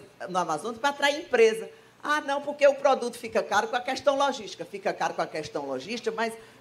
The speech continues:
a partir do momento que você tirar esse incentivo fiscal, como vai ficar esse povo lá? Ah, vai ser criado um fundo. Então, a proposta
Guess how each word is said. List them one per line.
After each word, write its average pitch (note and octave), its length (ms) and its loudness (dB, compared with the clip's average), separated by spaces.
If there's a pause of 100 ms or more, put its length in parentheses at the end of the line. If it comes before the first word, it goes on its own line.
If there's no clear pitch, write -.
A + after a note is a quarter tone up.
(160)
a A3+ 120 8
partir B3+ 300 2
do C#4+ 80 -4
momento A#3+ 280 0
que A3+ 60 -10
você G#3+ 220 2
tirar F#3 240 2
esse F3 140 -8
incentivo D#3+ 360 -12
fiscal, A#3 300 2
como D4 260 2
vai C4+ 220 0
ficar B3+ 280 -2
esse A#3+ 160 -2
povo A3+ 300 2
lá? G3+ 220 4 (840)
Ah, D#3 220 -2
vai B3+ 180 4
ser C4 160 4
criado B3+ 340 0
um C4 60 -6
fundo. F3 400 -10 (260)
Então, A#3+ 280 2
a C#4 80 4
proposta G#3+ 640 2